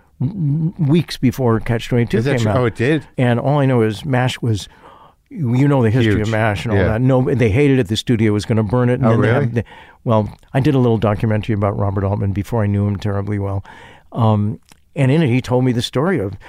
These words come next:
Speaker 1: uh, they had done Tora Tora, Krakatoa, East of Java, you know, things
Speaker 2: Yeah.
Speaker 1: like that. They were all, like, twenty million dollar movies, and
Speaker 2: Right.
Speaker 1: w-, which now is, like, a two hundred dollar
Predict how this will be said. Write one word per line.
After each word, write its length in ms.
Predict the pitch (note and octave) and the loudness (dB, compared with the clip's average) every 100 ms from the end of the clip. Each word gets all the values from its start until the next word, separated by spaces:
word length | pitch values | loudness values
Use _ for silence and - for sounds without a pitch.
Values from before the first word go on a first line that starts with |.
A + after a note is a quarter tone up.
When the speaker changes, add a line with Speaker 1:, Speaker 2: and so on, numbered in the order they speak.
| - - - | -20 -20 -10
Speaker 1:
uh, 240 | - A2+ A2 C3+ B3+ - | -4 -2 -2 -6 -12 -12
they 300 | D3 C3+ B2+ | -8 0 2
had 160 | A#2+ A2+ | 2 0
done 260 | A2+ G#2+ | 0 0
Tora 260 | - A#2+ G#2 | -2 -6 -6
Tora, 460 | - D3 B2+ A#2 G#2 - - - - | -4 -2 0 0 -4 -12 -20 -20 -6
Krakatoa, 560 | D#3 C3 B2 C#3+ B2 | -4 -2 0 2 2
East 280 | C3 C#3+ - | 2 0 0
of 100 | A2 | -2
Java, 460 | G#2 A2+ A#2+ A#2+ C3 | 0 0 2 0 0
you 80 | C#3+ | 0
know, 140 | B2 | 0
things 320 | - D3+ C3+ | -2 0 2
Speaker 2:
Yeah. 40 | A#2+ | 0
Speaker 1:
like 140 | A2 | 0
that. 200 | A2+ A2+ | 0 0
They 80 | B2+ | 0
were 140 | C#3+ B2+ | 2 2
all, 120 | C3 | 2
like, 160 | A2 | 0
twenty 300 | - A#2+ B2 | -2 0 2
million 300 | A#2 A2+ G#2+ | 4 4 2
dollar 200 | G#2 G2 | 2 0
movies, 340 | G#2+ E3 C3+ F2+ | 0 2 0 0
and 80 | G#2 | 0
Speaker 2:
Right. 180 | F2+ B2 | 0 -2
Speaker 1:
w-, 200 | A#2 B2+ | -6 -2
which 200 | B2 - | -2 0
now 160 | C3 | 0
is, 120 | B2 A2+ | 0 0
like, 140 | G#2+ | -4
a 40 | |
two 220 | G#2 C#3+ D#3 | -4 0 0
hundred 240 | C3 A2 | 0 -2
dollar 340 | G#2+ G#2+ G#2+ | -2 -2 -4